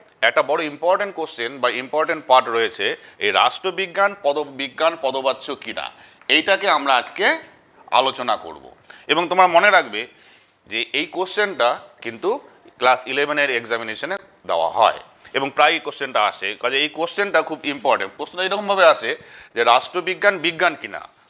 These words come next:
তোমার উত্তরের সপক্ষে যুক্তি দাও।" তার মানে আমাদের আজকের এই আলোচনায় রাষ্ট্রবিজ্ঞান এই বিজ্ঞান পদবাচ্য কিনা, এই আলোচনার আগে আমাদেরকে, আমাদেরকে দেখতে হবে যে রাষ্ট্রবিজ্ঞানীদের মতামতটা কী রয়েছে।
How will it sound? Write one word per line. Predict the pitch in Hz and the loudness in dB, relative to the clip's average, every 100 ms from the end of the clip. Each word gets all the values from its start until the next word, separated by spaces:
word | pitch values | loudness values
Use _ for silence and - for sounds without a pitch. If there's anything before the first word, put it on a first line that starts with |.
| - | -6
তোমার | 139 170 | 0 2
উত্তরের | 151 151 160 160 | 0 -6 -4 -2
সপক্ষে | 143 135 143 - 196 254 - _ 123 | -2 -2 -6 -4 -4 -4 -10 _ -8
যুক্তি | 147 - 98 | -8 -8 -10
দাও।" | - - _ _ - | -10 -14 _ _ 0
তার | 180 202 | 4 4
মানে | 139 127 - _ _ | 2 0 -6 _ _
আমাদের | - 160 196 214 | 0 4 6 6
আজকের | 190 185 208 | 4 2 -4
এই | 208 185 - | -6 -6 0
আলোচনায় | 123 151 185 160 110 104 | 4 4 4 2 2 4
রাষ্ট্রবিজ্ঞান | 131 - 185 190 185 196 | 4 0 -8 -6 -4 -2
এই | 190 - 131 | -4 -8 -8
বিজ্ঞান | 139 135 196 196 | -6 0 -2 2
পদবাচ্য | 175 170 156 - 143 | 0 4 4 2 -2
কিনা, | 117 104 90 - - - | -6 -6 -6 -8 -20 -12
এই | - 135 - | -4 -2 4
আলোচনার | 131 180 190 196 165 | 4 4 2 4 6
আগে | 127 110 101 156 - - - | 6 4 0 -4 -8 -20 -2
আমাদেরকে, | 107 135 170 165 160 - | 2 4 4 2 -4 0
আমাদেরকে | 131 147 151 139 | 2 2 0 -2
দেখতে | 117 120 - | -2 -2 0
হবে | 107 98 135 208 - - | 0 0 -2 -2 -12 -4
যে | 113 | 0
রাষ্ট্রবিজ্ঞানীদের | 110 123 - 196 185 202 180 214 214 208 | 4 2 0 -6 -4 -4 -2 -2 0 0
মতামতটা | 175 151 151 143 131 139 | 2 0 0 -2 -2 -4
কী | - 104 | -8 -12
রয়েছে। | 87 73 | -12 -12